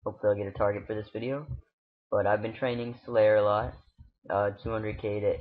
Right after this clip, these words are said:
eighty-five. And, yeah, I made about four mil off of drops in the past two days. So I bought some Peking gear, and I'll make another one of these videos for you guys.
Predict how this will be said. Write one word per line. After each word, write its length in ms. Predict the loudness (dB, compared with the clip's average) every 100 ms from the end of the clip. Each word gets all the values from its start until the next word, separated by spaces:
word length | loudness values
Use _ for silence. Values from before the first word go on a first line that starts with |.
| -4
eighty-five. 680 | -6 -4 -2 0 -2 -6 -12 _ _ -16 -16 -16 -20 -16 -16 -14
And, 600 | -6 -4 -2 -4 -8 -8 -12 _ _ -18 -18 _ -20 -20 _ -14 -14 _ _ -20 -4
yeah, 240 | 2 2
I 100 | 2
made 420 | -2 -2 -2 -4 -10 -4
about 380 | 0 2 0 -2
four 120 | -2 -2
mil 220 | 0 0
off 160 | 0
of 100 | -4
drops 360 | -2 0 0 -2
in 60 | -8
the 60 |
past 280 | -4 -4 -4
two 100 | -10
days. 340 | -2 -2 -2 -10 _ _ _ _ _ -20 -20 _
So 120 | 2
I 40 |
bought 240 | 4 4 2
some 80 | -8
Peking 400 | -6 -4 -2 -2
gear, 160 | -2
and 100 | 0
I'll 80 | 0
make 140 | -2
another 240 | 0 0 0
one 120 | -2
of 60 | -4
these 160 | -6
videos 320 | -6 -6 -6
for 80 | -6
you 80 | -2
guys. 300 | 0 0 -2